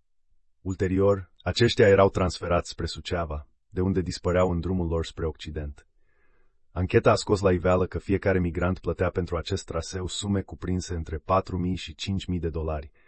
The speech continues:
achitate etapizat în funcție de distanța parcursă. Sute de mii de dolari încasate de călăuze. Migranții veneau din Bangladesh,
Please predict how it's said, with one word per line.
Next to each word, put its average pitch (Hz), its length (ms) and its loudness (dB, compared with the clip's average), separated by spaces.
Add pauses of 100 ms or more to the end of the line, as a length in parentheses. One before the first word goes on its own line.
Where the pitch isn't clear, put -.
(180)
achitate 92 480 0
etapizat 87 680 -2
în 87 100 -6
funcție 92 360 -8
de 82 100 -4
distanța 80 500 -6
parcursă. - 680 -12 (880)
Sute 131 320 0
de 110 100 6
mii 107 140 4
de 95 100 4
dolari 92 340 4
încasate 87 580 -2
de 80 100 -4
călăuze. 80 600 -4 (680)
Migranții 110 460 4
veneau 101 260 4
din 98 120 4
Bangladesh, 92 600 2